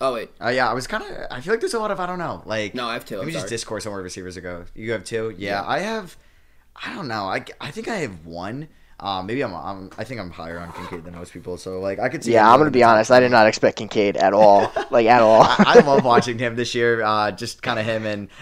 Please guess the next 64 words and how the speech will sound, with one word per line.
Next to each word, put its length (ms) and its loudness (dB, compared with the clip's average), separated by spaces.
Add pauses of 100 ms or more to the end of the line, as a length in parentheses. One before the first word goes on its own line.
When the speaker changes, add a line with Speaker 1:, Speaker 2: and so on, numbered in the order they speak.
Speaker 2:
and 120 -8
Cam 220 -2
Rising 280 -4
out 120 -6
there 160 -6
in 80 -8
Utah, 400 -8
but, 380 -10
uh, 180 -18
yeah, 300 -18
I 140 -8
could, 220 -8
I 100 -6
could 120 -8
a 60 -8
bit, 320 -10
I 160 -14
could 140 -16
be 80 -12
a 60 -12
little 140 -16
bit, 200 -18 (280)
um, 540 -18
high 320 -12
on 180 -18
Kincaid. 480 -16
So 80 -12
we 60 2
have 140 -2
Washington 580 -4
at 220 -14
sixteen, 460 -12
another 380 -6
team 220 -10
that, 320 -10
like, 200 -12 (240)
needs 300 -4
a 40 -4
quarterback, 640 -4 (220)
probably 460 -4
too 360 -6
far 260 -8
down 320 -8
in 60 -10
this 160 -14
draft 300 -8
to 80 -14
get 180 -12
up 220 -8
unless 200 -14
they 120 -16
overpay 460 -12
to 60 -14
try 220 -12
to 60 -10
get 100 -10
in 100 -12
that 160 -14
top 240 -14
seven 280 -12
for 160 -12
a 60 -14
Q 260 -16
B. 340 -12